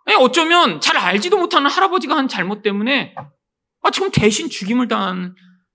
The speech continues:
상황이 된 것이죠. 그리고 구 절 하반절에서 결국 그들이 사울을 대신하여 죽임을 당합니다.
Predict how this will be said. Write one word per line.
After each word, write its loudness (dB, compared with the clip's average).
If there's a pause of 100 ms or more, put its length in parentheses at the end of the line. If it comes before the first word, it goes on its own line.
상황이 -8 (540)
된 -8
것이죠. -16 (600)
그리고 -2
구 -20
절 0
하반절에서 -4
결국 -10
그들이 -8 (420)
사울을 -2
대신하여 -8
죽임을 -14
당합니다. -16